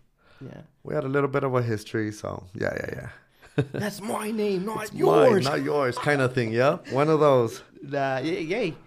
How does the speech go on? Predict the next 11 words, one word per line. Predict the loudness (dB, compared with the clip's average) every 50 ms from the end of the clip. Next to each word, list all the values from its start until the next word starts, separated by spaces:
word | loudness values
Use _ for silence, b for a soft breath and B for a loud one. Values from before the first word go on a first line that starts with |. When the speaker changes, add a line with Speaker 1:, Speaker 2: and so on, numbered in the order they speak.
| _ _
Speaker 1:
it | -10 -10
stuck, | -10 -4 -2 0 0 0 0 -2
right? | -2 -2 0 0 2
Speaker 2:
It | 2
Speaker 1:
You, | 2 2
you | 2
Speaker 2:
stuck, | 0 2 4 4
Speaker 1:
liked | 4 4 4
Speaker 2:
yeah. | 4 4 6 4
Speaker 1:
it? | 4 2 B B B B B B B B B B B B _ _ _ _ _ _
El, | -4 -2 -2 -2 -2 -4 -6 -6 -10 -10